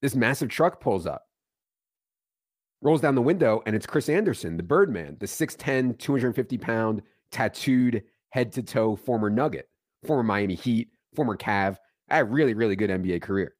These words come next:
Anyway, he rolls down the window and he says, "When are we playing horse?" And I say, "No, no, you know, let's play one-on-one. Horse is in my game. I, let's play one-on-one."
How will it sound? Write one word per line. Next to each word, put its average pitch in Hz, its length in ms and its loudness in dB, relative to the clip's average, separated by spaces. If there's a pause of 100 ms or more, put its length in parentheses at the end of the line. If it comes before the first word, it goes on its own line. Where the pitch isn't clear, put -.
(1040)
Anyway, 151 240 2
he 113 80 -2
rolls 123 220 2
down 110 120 0
the 107 60 0
window 165 220 0
and 101 100 0
he 92 40 -4
says, 98 280 -2 (1000)
"When 147 120 2
are 165 40 4
we 147 80 2
playing 139 200 2
horse?" 180 440 0 (1120)
And 139 100 0
I 151 80 4
say, 139 180 2
"No, 107 360 4
no, 87 260 0
you 92 160 0
know, 92 100 0
let's 104 140 0
play 113 140 0
one-on-one. 90 420 0
Horse 160 220 0
is 107 100 -6
in 98 60 -2
my 87 100 -2
game. 76 220 -6
I, 110 340 0
let's 160 140 0
play 143 120 2
one-on-one." 92 400 0